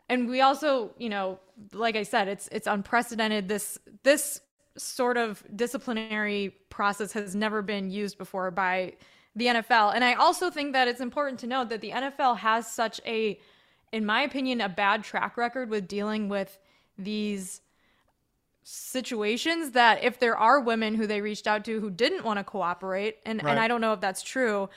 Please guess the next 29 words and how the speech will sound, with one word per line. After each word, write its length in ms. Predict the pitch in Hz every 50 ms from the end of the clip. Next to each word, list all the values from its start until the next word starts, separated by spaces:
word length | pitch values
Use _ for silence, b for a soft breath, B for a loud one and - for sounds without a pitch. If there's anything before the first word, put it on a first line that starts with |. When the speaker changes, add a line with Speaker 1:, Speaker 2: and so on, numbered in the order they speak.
| B B B B B
Speaker 1:
because 320 | - 247 240 269 269 240 202 196
they 240 | 190 233 240 254 247
didn't 180 | 254 240 233
wanna 220 | 233 226 226 220 226
have 160 | 214 220 208
to 80 | - 214
be 120 | 196 214
involved 440 | 202 196 185 202 196 208 214 202 196
in 300 | 208 196 196 190 180 190
what 340 | 185 208 208 202 190 190 - _ -
certain 480 | - - - - 240 220 220 233 220 202
victims 340 | 214 214 208 233 208 202 190
had 160 | 214 196 180
called, 440 | - - 208 202 202 202 190 185 - -
uh, 260 | - 196 190 175 - -
victim 380 | 190 214 240 233 - 240 220 214
blaming 560 | 208 214 208 208 208 208 196 196 196 190 - _
line 240 | - 208 202 196 190
Speaker 2:
Right. 80 | 151 147
Speaker 1:
of 60 | 139
questioning, 540 | 208 190 - - 208 202 202 196 190 196 - -
uh, 40 | 185
Speaker 2:
Right. 160 | 196 - -
Speaker 1:
in 100 | 214 208
Jenny 240 | 196 208 214 208 208
Rentis's 480 | 190 214 214 208 220 220 190 214 190 185
reporting 400 | 208 175 - 220 208 196 190 190
last 240 | 196 185 185 - -
summer, 400 | 269 254 240 233 214 208 196